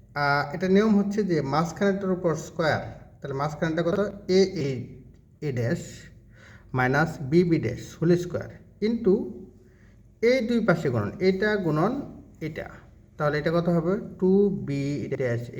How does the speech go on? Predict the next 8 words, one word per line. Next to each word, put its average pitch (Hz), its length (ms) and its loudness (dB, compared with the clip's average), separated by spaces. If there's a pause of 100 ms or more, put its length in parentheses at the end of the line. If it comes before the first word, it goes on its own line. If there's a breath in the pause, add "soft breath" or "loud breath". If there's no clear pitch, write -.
এইচ 180 220 0 (480)
প্লাস 120 280 0 (320)
টু 208 100 -2 (300)
এ - 20 0 (100)
ড্যাশ, 190 180 4 (260)
এ - 20 6 (240)
এইচ 123 140 -2 (120)
ড্যাশ - 180 -14